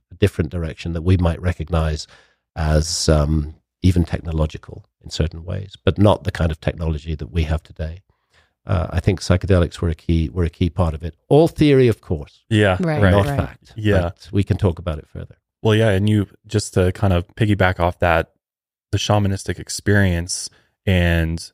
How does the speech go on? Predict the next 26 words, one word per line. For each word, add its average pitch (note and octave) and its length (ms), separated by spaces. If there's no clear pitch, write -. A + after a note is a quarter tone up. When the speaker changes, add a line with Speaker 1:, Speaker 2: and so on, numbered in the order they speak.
Speaker 2:
the F#2+ 80
psychedelic F#2 580
experience, F2 600
and F2 320
part G2+ 240
of F2+ 120
that E2+ 240
is D#2+ 160
seeing E2 580
shapes - 520
and E2+ 140
fractals F2 520
and E2 120
colors, F2+ 380
sacred G2+ 340
Speaker 1:
Mm. - 20
Speaker 2:
geometry, F2+ 760
and E2+ 120
Speaker 1:
Geometry, F#2+ 480
yeah. E2+ 200
Speaker 2:
how F2+ 540
that F#2+ 200
is F2+ 80
so F#2+ 280
prevalent F#2 600
through F2 480